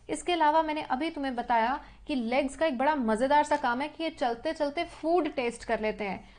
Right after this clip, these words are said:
So यहाँ पे प्रेजेंट हैं टेस्ट रिसेप्टर्स, so they help in tasting the food।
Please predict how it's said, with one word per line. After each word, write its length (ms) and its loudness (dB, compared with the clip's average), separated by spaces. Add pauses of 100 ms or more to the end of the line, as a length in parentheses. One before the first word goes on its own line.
(120)
So 40 -2
यहाँ 280 0
पे 100 -4
प्रेजेंट 520 -2
हैं 420 -6 (320)
टेस्ट 340 0
रिसेप्टर्स, 680 0 (340)
so 200 4
they 240 2
help 220 0
in 140 -2 (180)
tasting 460 -4
the 200 -2
food। 280 -4